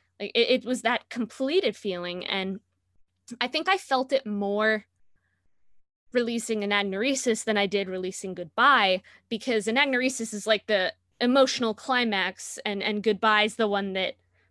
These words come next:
kind of wraps it all up and is like, "Hey, this is super satisfying. Here you go." Um, and so I think Anagnoresis too, because there was a level of the Twitter that was involved in that.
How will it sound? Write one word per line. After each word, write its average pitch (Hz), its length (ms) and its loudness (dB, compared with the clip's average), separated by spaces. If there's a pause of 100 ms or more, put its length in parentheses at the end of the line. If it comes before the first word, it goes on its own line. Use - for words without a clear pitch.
(100)
kind 220 160 -4
of 202 120 -2
wraps 214 340 2
it 226 100 4
all 202 240 6
up 202 280 2
and 196 120 -4
is 190 140 -10
like, 185 160 -6
"Hey, 240 320 0
this 202 220 -6
is 220 80 -8
super 220 260 -4
satisfying. 214 720 -2
Here 208 160 -6
you 214 160 -6
go." 196 360 -2 (720)
Um, 180 460 -2 (1120)
and 226 200 0
so 214 480 2
I 226 100 0
think 247 320 0 (460)
Anagnoresis 254 880 0
too, 330 260 -2
because 240 380 -4
there 233 120 0
was 226 140 -2
a 240 60 0
level 208 480 0
of 180 420 -2 (240)
the 185 220 -10 (120)
Twitter 233 540 0 (380)
that 220 180 2
was 208 160 -2
involved 175 540 -4
in 196 240 -6
that. 180 240 -4